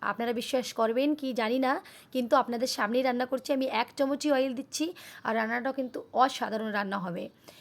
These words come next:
নিরামিষের ভিতরে অনেক সুন্দর রান্না হবে। জিরেটা ফুটিয়ে নিয়েছি। এবার আমি সরষে বাটা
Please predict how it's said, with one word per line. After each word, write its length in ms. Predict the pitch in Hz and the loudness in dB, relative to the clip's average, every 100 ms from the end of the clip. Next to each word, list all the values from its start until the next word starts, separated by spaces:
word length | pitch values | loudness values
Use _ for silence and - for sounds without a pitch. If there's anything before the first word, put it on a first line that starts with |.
| - | -8
নিরামিষের 460 | 214 220 240 - 262 | -2 2 2 2 2
ভিতরে 180 | 254 320 | 2 2
অনেক 220 | 269 254 | 2 2
সুন্দর 300 | - 220 208 | -2 -2 0
রান্না 220 | 202 190 | -2 -4
হবে। 200 | 190 190 | -6 -6
জিরেটা 300 | 185 214 220 | 0 0 0
ফুটিয়ে 420 | 226 226 202 254 | -6 -8 -4 0
নিয়েছি। 440 | 277 277 285 349 415 - - - | 2 2 0 -2 -4 -8 -20 -6
এবার 260 | - 262 320 | 4 8 8
আমি 260 | 311 285 294 | 8 6 4
সরষে 320 | 285 254 285 | 4 4 4
বাটা 240 | 262 277 | 2 0